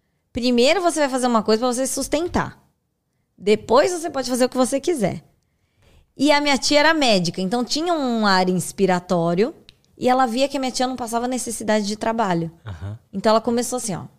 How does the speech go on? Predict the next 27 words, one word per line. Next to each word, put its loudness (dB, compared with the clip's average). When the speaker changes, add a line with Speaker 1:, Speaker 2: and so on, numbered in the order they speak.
Speaker 1:
"Acho -10
que -6
era -2
bom -6
você -14
fazer -4
medicina." -8
E 0
aí 6
isso 0
vai 4
meio 0
que -4
entrando 2
no -2
seu -2
subconsciente, -4
você -6
vai 0
vendo -6
umas -8
coisas, 0
vai -2
gostando, -2
vai -4
achando -4
legal. 0